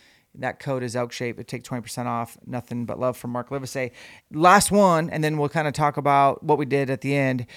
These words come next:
is, um, in between bugling bulls, three were on private, some were on public, so they're all talking back and forth. Do you try to call the three to public?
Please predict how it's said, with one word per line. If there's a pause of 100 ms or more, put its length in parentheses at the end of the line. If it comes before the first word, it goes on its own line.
(160)
is,
um, (920)
in
between
bugling
bulls, (1120)
three
were
on
private, (1300)
some
were
on
public, (360)
so
they're
all
talking
back
and
forth. (960)
Do
you
try
to
call
the
three
to
public?